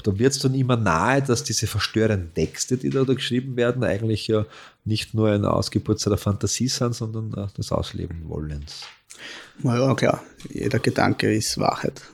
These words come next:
Speaker 2: und
Speaker 1: Ja.
Speaker 2: nur ein Schritt entfernt, das zu tun.
Speaker 1: Es ist halt, äh, wir leben halt in einer sehr komischen, also war eh immer schon so, darf man auch nicht vergessen, nicht? Für den alten Griechenland waren's die kleinen Buben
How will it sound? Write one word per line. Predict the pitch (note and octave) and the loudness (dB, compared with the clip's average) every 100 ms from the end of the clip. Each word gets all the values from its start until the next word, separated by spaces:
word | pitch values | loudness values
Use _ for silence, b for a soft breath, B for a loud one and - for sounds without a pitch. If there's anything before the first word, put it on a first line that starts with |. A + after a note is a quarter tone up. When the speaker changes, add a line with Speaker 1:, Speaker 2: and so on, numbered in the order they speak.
| - | -16
Speaker 2:
und | - F#2 G2+ G2 | -8 -6 -4 -4
Speaker 1:
Ja. | F#2 E2+ - _ _ _ - - - | -6 -8 -12 _ _ _ -18 -14 -4
Speaker 2:
nur | - - | -2 0
ein | - G#2+ | 2 2
Schritt | A#2+ - A#2+ - | 2 0 0 0
entfernt, | A#2+ C3+ C#3 - | 0 2 2 0
das | - | -4
zu | - | -4
tun. | - - C3 | -6 -2 -2
Speaker 1:
Es | B2+ - | -2 -2
ist | - | 2
halt, | F#2 F2 | 2 2
äh, | D#2 A1+ D#2 | 0 0 0
wir | E2+ | 2
leben | F2 F2+ | 2 2
halt | E2+ | 2
in | D#2+ | 0
einer | D2 C2+ C#2 - _ _ _ - | 0 -2 -8 -14 _ _ _ -16
sehr | - - - | -14 -12 -14
komischen, | - C2+ C2+ - - | -12 -10 -10 -12 -8
also | - G#2 A2 | -4 0 2
war | A#2 | 4
eh | C3 | 4
immer | D3 D3 | 4 2
schon | C#3+ | 2
so, | - C#3+ | 0 0
darf | D#3 - | 0 -2
man | G#2 G2 | 0 -2
auch | |
nicht | A2+ | -2
vergessen, | A2+ A#2 A2+ - A2 | -4 -2 -2 -4 -8
nicht? | A#2 | -10
Für | - G#2 | -10 -14
den | G2 | -8
alten | G2+ G2+ | -8 -2
Griechenland | G2+ A2 A2 G#2+ | -2 0 -2 -4
waren's | G#2+ - | -6 -6
die | G2 | -6
kleinen | F#2 F#2+ | -4 -4
Buben | A2 C3+ | -2 -4